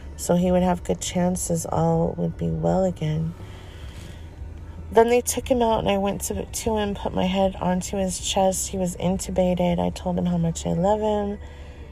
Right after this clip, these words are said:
Then they pushed him inside again. I had to sit outside and not really noticed anything anymore. Then the physicians came out, put their heads together. This was actually immediately after. They hardly had him in the hospital before he came out again.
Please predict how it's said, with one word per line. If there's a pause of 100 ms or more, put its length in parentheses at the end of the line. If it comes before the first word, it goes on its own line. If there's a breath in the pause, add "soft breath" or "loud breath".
(360 loud breath)
Then
they
pushed
him
inside
again.
I
had
to
sit
outside
and
not
really
noticed
anything
anymore. (680 loud breath)
Then
the
physicians
came
out,
put
their
heads
together.
This
was
actually
immediately
after. (840 loud breath)
They
hardly
had
him
in
the
hospital
before
he
came
out
again.